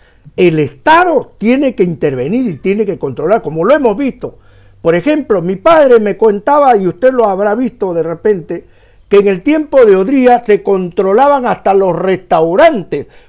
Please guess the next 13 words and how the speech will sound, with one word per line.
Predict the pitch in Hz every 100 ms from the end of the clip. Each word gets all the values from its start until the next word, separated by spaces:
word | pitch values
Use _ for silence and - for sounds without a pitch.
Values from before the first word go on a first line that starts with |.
| _ -
Co-, | 254 320
entraba | 185 180 170 - 320 320
el | 233
funcionario | 175 175 165 190 277 311 294 277 - -
y | 196 185 -
el | 190 180
mozo, | 214 294 294 285
si | 190
estaba | 175 226 269 254
debidamente | 185 202 247 208 233 247 190
inscrito | 160 240 247 214
en | 170
planillas, | 143 143 285 320 294 285